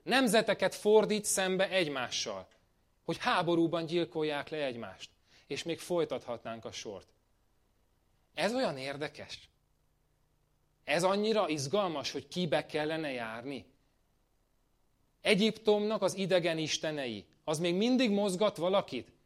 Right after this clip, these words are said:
mikor Isten hatalmasan bebizonyította, hogy ő az Isten. Az Úr nem hagy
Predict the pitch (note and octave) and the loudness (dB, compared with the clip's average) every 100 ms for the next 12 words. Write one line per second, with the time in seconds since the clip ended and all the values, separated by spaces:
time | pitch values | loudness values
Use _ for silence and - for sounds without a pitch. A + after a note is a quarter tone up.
0 | _ _ _ - D#3 G3+ A3 - G3 E3+ | _ _ _ -10 2 4 4 2 2 6
1 | G#3+ G#3+ G3+ G3 F3+ E3 D3 F3 F3 F3+ | 6 6 2 2 0 -2 2 2 4 2
2 | F3+ F#3+ F#3+ F#3+ F#3 - B2 C3+ D3+ E3 | 0 0 0 -2 -4 -2 -4 -4 6 8
3 | F3 F#3 - A3+ A#3+ C#4 - - A#2+ G2 | 10 8 4 4 6 6 4 2 -4 -8
4 | _ _ _ _ _ _ _ _ _ _ | _ _ _ _ _ _ _ _ _ _
5 | _ _ _ _ _ _ _ _ _ _ | _ _ _ _ _ _ _ _ _ _
6 | _ _ _ _ _ _ _ C#3 F3+ A3+ | _ _ _ _ _ _ _ -6 0 4
7 | A3 G3 G3+ G#3+ F3 - - D3 A#2+ G2+ | 4 4 4 2 2 -4 -2 0 0 -4